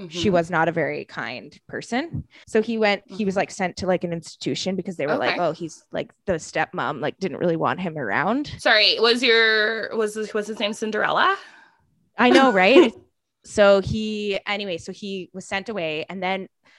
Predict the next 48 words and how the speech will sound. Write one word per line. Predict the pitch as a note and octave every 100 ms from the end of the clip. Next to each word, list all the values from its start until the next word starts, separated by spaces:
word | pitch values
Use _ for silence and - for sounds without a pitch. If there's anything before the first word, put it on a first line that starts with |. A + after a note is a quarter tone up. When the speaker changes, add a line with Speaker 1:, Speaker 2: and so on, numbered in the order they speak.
| _ _
Speaker 1:
once | G3+ G#3
he | B3+
was | A#3 G#3
a | F3+
teenager, | - G#3 G3+ D#3+ D#3 E2 F#2 G#2 - - - _ _ _ _ _
um, | E3+ E3 A#2+ F2+ - _
they | - E3+ D3+
went | E3 D3+ -
and, | E3
like, | A#2+ - -
picked | E3 -
him | D3+
up, | C#3 -
I | A3
guess, | A#3 B3 -
and, | D#3+
like, | C3
brought | - D3+
him | F3
back. | E3 D3+ A#3+
'cause | E5
Speaker 2:
Oh, | -
Speaker 1:
then | - -
he | E3
was, | E3
like, | E3+ D#3 -
Speaker 2:
interesting. | A#3 C3+ G2+ B2 G3+ - _ - _ _ -
Speaker 1:
but | A#3 A#3
because | G#3+ B3 G#3+ E3 F#3
it's, | F3+
like, | G3 F3 _ _
kind | G3+ G3
of | G3+
cruel, | - A#3+ F#3 E3
like, | E3+ E3
he | - F#3+
was | F#3
old | - F3 F3
enough | E3+
Speaker 2:
To | D#3+
Speaker 1:
to |
Speaker 2:
work | D#3 D3+
Speaker 1:
be |
of | D3+
Speaker 2:
on | C#3+
Speaker 1:
use. | C#3 C#3
Speaker 2:
the |
farm. | C3 B2+ C3 B2+ C#3+